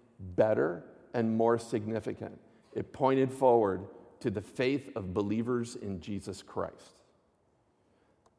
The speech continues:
And it pointed to the object, the genuine object of saving faith. We too must believe in the one who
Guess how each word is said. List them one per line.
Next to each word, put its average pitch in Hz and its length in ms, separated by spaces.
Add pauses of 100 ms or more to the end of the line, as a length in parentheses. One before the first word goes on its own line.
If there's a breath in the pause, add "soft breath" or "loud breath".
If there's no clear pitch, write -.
(680)
And 120 200
it 123 120
pointed 131 460
to 117 120
the 107 140
object, 98 640
the 107 80
genuine 110 480
object 95 460
of 95 100
saving 101 400
faith. 95 320
We 107 220
too 104 300
must 101 680
believe 95 480 (440 loud breath)
in 101 120
the 95 80
one 101 560 (600 loud breath)
who 98 420